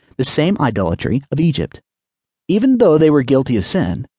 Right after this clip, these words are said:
it was the grace of God that delivered them. The blood of the Lamb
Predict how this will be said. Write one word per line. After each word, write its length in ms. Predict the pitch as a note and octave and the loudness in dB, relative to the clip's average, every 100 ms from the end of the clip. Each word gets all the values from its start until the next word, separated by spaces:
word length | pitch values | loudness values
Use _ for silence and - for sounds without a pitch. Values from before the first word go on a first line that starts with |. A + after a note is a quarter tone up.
| _ - | _ -2
it 80 | |
was 140 | G#3 F#3+ | -2 0
the 100 | A#3 | -2
grace 340 | F3+ F3+ G3+ | 2 2 2
of 140 | A#3 - | -2 0
God 360 | B3 B2+ C#3 | 2 2 0
that 140 | F#3 F#3 | -2 0
delivered 420 | A#3+ B3+ E3+ - | 0 0 -2 -4
them. 260 | F2 A1+ - _ _ _ _ _ _ _ - | -8 -8 -14 _ _ _ _ _ _ _ -8
The 80 | A2 | -2
blood 220 | C3 C3+ | 2 2
of 80 | D#3 | 2
the 80 | |
Lamb 400 | F3+ G3 A2 C3 | 2 2 0 -2